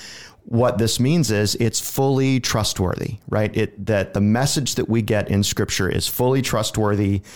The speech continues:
It's true. Uh, Steve, we were saying a, a few minutes ago before we started recording, I, I, when I think about the word infallible, I think about what our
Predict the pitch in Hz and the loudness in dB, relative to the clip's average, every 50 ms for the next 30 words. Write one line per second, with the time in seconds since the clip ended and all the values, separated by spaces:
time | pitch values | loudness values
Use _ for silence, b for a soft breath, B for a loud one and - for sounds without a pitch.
0 | B B B - - 92 90 - - - - - - - 139 135 135 135 135 135 | B B B -4 -4 -2 -2 -2 -4 -4 -4 -4 -2 0 0 2 2 2 2 2
1 | 135 135 131 B B B B B B B B - - 101 101 98 98 98 95 98 | 0 0 -2 B B B B B B B B -6 -2 0 2 2 2 2 0 0
2 | - - 101 - - - - 127 117 101 117 107 104 110 104 - 120 110 104 95 | -2 -2 -4 -2 -2 -2 0 0 2 2 2 2 2 0 0 0 0 2 2 0
3 | 92 90 - - 101 - 117 104 98 107 110 - - - 101 95 92 101 - - | 0 0 0 -2 0 0 2 2 2 2 0 -2 -2 -2 0 0 0 0 0 0
4 | 101 95 95 - - 98 90 92 95 90 - 127 120 120 107 101 95 - - 110 | 0 0 0 0 0 0 0 0 0 0 0 0 2 2 2 0 0 -2 -4 -6
5 | - - 104 101 120 131 131 113 - - 107 107 101 104 117 123 - 139 117 - | -4 -2 -2 0 2 2 0 0 -2 -2 -2 0 0 0 -2 -2 -2 -2 -2 0
6 | 107 110 95 - 101 98 98 95 95 87 90 92 92 - - 117 113 120 120 117 | 0 0 0 0 0 0 2 2 2 2 0 0 0 0 -2 0 0 2 0 0
7 | 90 92 87 87 95 101 98 B B B B B B B B - - 104 101 - | 0 0 0 0 0 -2 -2 B B B B B B B B -2 -2 0 0 0
8 | 127 120 123 110 92 101 95 95 95 92 - 107 104 101 95 92 95 92 95 95 | 0 0 0 0 0 0 0 0 0 0 0 0 2 2 2 2 0 0 0 0
9 | 95 - | -2 -6